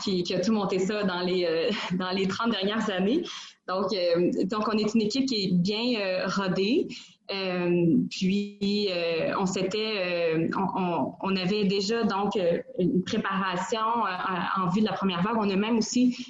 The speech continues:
recruté des médecins, euh,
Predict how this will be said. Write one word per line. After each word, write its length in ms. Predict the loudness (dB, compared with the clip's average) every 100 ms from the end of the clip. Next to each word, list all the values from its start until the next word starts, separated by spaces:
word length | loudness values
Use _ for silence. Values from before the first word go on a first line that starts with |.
| -10
recruté 720 | -4 0 0 0 0 0 2
des 120 | 2 2
médecins, 560 | -2 -4 -4 -2 -2 -4 -12 _ -6
euh, 240 | -2 0